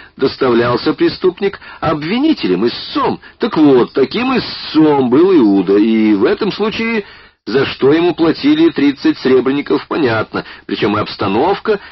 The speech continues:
создана подходящая, уединённое место за городом,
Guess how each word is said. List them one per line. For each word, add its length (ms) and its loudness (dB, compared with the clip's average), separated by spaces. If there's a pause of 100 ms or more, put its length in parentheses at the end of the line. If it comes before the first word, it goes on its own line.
(120)
создана 480 0
подходящая, 720 0
уединённое 640 2
место 520 -2
за 120 -2
городом, 520 -2